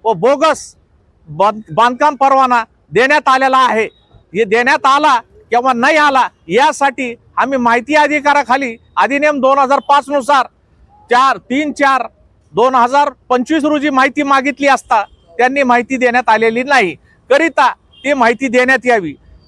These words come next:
तो परवाना आणि सर्वे नंबर तेवीस शानूरवाडी यातील क्षेत्र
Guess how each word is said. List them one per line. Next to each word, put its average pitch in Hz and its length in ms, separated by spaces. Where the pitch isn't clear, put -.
तो 277 140
परवाना 269 600
आणि 226 260
सर्वे 247 320
नंबर 311 380
तेवीस 294 520
शानूरवाडी 277 640
यातील 233 360
क्षेत्र 262 440